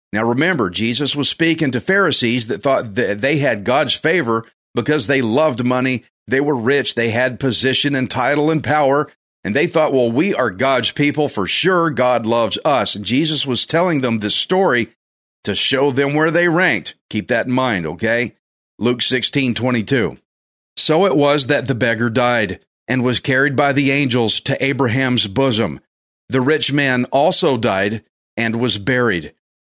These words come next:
And, and, you know, friends, I want you to know that it's nothing to be afraid of, dying. It's nothing to be scared of if you trust in the Lord. I mean, look at what happened to Lazarus. It says he was carried away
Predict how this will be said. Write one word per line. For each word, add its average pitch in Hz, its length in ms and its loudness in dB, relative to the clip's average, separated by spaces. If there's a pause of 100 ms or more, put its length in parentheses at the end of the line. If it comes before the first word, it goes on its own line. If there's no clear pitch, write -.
(120)
And, 180 200 -2
and, 214 180 2
you 226 60 2
know, 214 140 2
friends, 202 300 0
I - 100 0
want 202 220 0
you 180 100 2
to 143 80 2
know 147 240 2
that 127 180 0
it's 143 220 0
nothing 170 440 0
to 147 60 0
be 135 140 0
afraid 113 460 0
of, 69 260 -4 (160)
dying. 110 420 -2
It's 113 200 -2
nothing 175 500 0
to 160 80 0
be 135 140 0
scared 143 420 0
of 90 260 0 (460)
if 175 300 0
you 151 180 -2
trust 127 400 0
in 143 120 0
the 151 60 2
Lord. 151 400 0 (300)
I - 60 0
mean, 208 240 2
look 208 160 0
at 180 100 2
what 175 140 4
happened 156 400 0
to 185 40 2
Lazarus. 185 540 2
It 143 120 0
says 196 280 2
he 139 180 0
was 160 220 2
carried 147 560 2
away 139 720 2